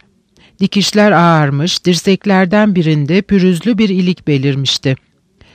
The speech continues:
Üstelik elbisenin göğsünde bir düğme eksikti. Ama bu ancak ufak bir kusurdu.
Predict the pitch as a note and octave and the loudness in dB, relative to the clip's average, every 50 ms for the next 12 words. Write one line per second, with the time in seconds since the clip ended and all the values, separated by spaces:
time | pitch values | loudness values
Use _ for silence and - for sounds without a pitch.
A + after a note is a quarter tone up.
0 | _ - F#3+ F3+ - - - F#3+ F#3 G#3 B3+ - - F3+ G3 G3+ F3+ F3+ G#3 F3+ | _ -4 -4 -4 -4 0 2 2 2 2 0 -2 0 0 0 0 2 0 -2 0
1 | - G3+ G3+ A3 A#3 G#3+ G3 F#3 F3 F3 D#3+ - E3+ F3 F3+ A#3+ A#3 A3+ A3+ G3+ | 0 0 2 2 2 2 2 2 2 2 0 -2 -4 -2 0 0 2 0 0 0
2 | F3+ G3 G3+ G3+ G3+ F#3+ F#3+ F3+ D3 B2+ - - - C3+ - - - C#3+ C#3 C3 | 0 0 2 2 4 2 2 2 0 -2 -6 -8 -10 -10 -12 -6 -4 -4 -4 -4
3 | - _ _ _ _ _ _ _ - - - - F3 F#3 G3+ F#3+ G3+ G#3 - F#3+ | -6 _ _ _ _ _ _ _ -20 -20 -10 -4 0 0 2 2 2 0 2 2
4 | A3 A3+ A3 F#3+ D3+ F3 G3+ A#3 - E3+ F#3+ - - G#3 F#3 - _ D3+ C#3 C3 | 2 2 2 2 2 0 0 0 -2 -6 -4 -2 0 0 0 0 _ -4 -4 -4
5 | - D#3 C#3+ - - D3 C#3 C3+ B2+ C#3 C#3 C3 | -4 -8 -8 -4 -4 -4 -4 -4 -2 -4 -4 -4